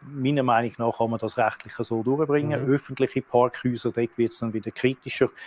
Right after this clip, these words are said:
Speaker 1: Da komme ich aber auch nachher im Vortrag nochmal drauf zurück.
Speaker 2: Gut, wir sind gespannt auf deinen Vortrag. Das ist
Speaker 1: Super.
Speaker 2: Stichwort. Ich gebe dir
Speaker 1: Danke
Speaker 2: da den
Speaker 1: vielmals.
Speaker 2: Counter und dann, äh, freuen wir uns auf deine neuesten Erkenntnisse und neuesten Inputs.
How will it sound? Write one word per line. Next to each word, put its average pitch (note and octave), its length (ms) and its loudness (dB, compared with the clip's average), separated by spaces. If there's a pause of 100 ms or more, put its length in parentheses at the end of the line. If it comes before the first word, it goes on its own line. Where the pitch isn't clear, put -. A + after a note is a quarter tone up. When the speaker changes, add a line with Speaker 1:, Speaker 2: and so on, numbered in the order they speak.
(160)
Speaker 1:
Da - 80 -2
komme A#2+ 220 2
ich A2+ 80 6
aber G2+ 200 -4
auch G2+ 60 -2
nachher G#2 380 -6
im G#2+ 80 -8
Vortrag G#2 480 -4
nochmal G#2 220 -4
drauf G#2 220 -6
zurück. - 360 -10 (260)
Speaker 2:
Gut, - 340 4
wir C#3+ 80 0
sind D#3+ 140 6
gespannt D#3 260 4
auf E3+ 140 4
deinen D#3+ 100 4
Vortrag. D#3 540 0
Das C#3 100 0
ist - 80 -6
Speaker 1:
Super. D3+ 140 6
Speaker 2:
Stichwort. F#3 560 2
Ich A3 100 -4
gebe D#3+ 160 -4
dir D#3+ 60 -6
Speaker 1:
Danke C#3 240 4
Speaker 2:
da C3+ 60 6
den C#3 80 8
Speaker 1:
vielmals. D3 280 6
Speaker 2:
Counter G#3 540 2
und D3 200 -4
dann, C#3 220 -4
äh, A#2 140 -2 (240)
freuen A#2+ 200 -2
wir D#3+ 100 -4
uns D#3 140 -4
auf - 240 -16
deine C#3 300 0
neuesten D3+ 800 4
Erkenntnisse C#3 580 2
und C3 80 0
neuesten B2+ 420 0
Inputs. - 560 -12